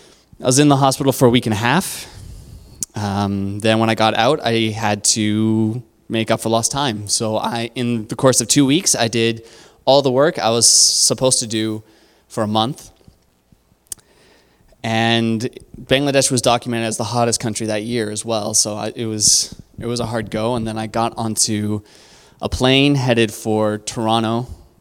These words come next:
and I just collapsed and kinda slept the entire way home. Um,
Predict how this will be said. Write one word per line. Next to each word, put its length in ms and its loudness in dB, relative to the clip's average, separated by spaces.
and 80 -6
I 60 -2
just 180 -2
collapsed 500 0
and 160 -4
kinda 160 -4
slept 360 2
the 100 -2
entire 300 -2
way 100 -2
home. 300 0
Um, 680 0